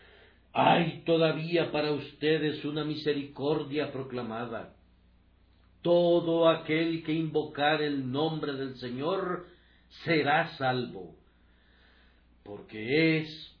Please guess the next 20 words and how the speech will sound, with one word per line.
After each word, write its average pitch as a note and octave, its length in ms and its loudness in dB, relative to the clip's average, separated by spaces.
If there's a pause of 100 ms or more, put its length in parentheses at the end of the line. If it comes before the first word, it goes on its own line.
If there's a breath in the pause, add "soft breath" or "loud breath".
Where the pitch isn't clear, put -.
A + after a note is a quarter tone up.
(100)
palabra D3+ 580 2
fiel D#3 320 2
y D3+ 80 -4
digna D3 440 -4
de C#3+ 140 0
ser D3 260 0
recibida D3 800 -4
por D#3 320 2
todos, D#3+ 480 2 (600 soft breath)
que D#3+ 220 -2
Cristo G3+ 580 0
Jesús F#3 760 -2
vino F3+ 280 -2
al C#3+ 160 0
mundo G#3 600 0 (560 loud breath)
para A2 220 -12
salvar E3 500 6
a E3 40 4
los D#3 240 0
pecadores, D#3+ 880 -2